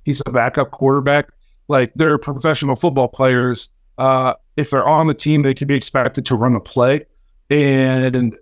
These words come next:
so don't turn the ball over. No stupid turnovers. Um, no pre-snap penalties. Stay ahead of the chains, uh, and just try to get to twenty. Basically, like, make it a race. If, if you can make it a race to twenty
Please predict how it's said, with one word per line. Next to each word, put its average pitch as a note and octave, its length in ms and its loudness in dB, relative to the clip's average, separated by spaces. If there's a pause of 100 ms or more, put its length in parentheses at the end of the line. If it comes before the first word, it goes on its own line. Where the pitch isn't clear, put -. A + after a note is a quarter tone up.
so C3 500 -2
don't C#3+ 140 0
turn E3 160 -2
the D#3 80 0
ball C3 200 0
over. G#2+ 260 -2
No D3+ 160 0
stupid D3+ 400 -4
turnovers. G#2 680 -2 (120)
Um, B2+ 520 0 (380)
no D3 140 0
pre-snap D#3 560 0
penalties. C3+ 580 0
Stay D#3+ 300 0
ahead C#3+ 240 0
of C3 80 -4
the B2+ 80 -2
chains, B2+ 640 -6 (380)
uh, B2 580 2 (340)
and C3+ 180 2
just C3 380 -2 (220)
try E3+ 160 0
to E3 80 0
get E3 160 -2
to C3+ 60 -10
twenty. - 440 -6 (240)
Basically, F3 320 0
like, D3 160 2
make F3 140 2
it F#3 40 2
a E3 60 2
race. D3 320 0
If, C3 140 -4
if C3+ 100 -8 (100)
you F3+ 80 2
can F#3 80 2
make F3+ 120 2
it D#3 80 0
a D3+ 60 0
race C#3+ 300 2
to C#3 100 -6
twenty B2+ 500 -2